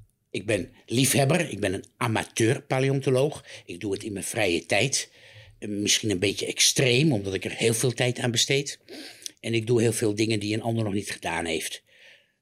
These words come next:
Ooit heeft er een heel mooi verhaal gestaan in Trouw, geschreven door Rob Buiter, die ik al jaren ken. En die had ook een verhaal over waar ik me mee bezig hield. En die noemde mij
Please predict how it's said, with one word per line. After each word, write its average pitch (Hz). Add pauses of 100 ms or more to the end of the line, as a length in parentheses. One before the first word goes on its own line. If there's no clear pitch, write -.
(360)
Ooit 160
heeft - (280)
er 95
een 95
heel 123
mooi 117
verhaal 117
gestaan 98
in 85
Trouw, 135 (200)
geschreven 95
door 92
Rob 87
Buiter, 123
die 95 (280)
ik -
al 95
jaren 101
ken. 107
En 85
die 90
had -
ook 87
een 98
verhaal 104
over 95
waar 92
ik 101
me 101
mee 90
bezig 92
hield. 92 (460)
En 104
die 92
noemde 95
mij 92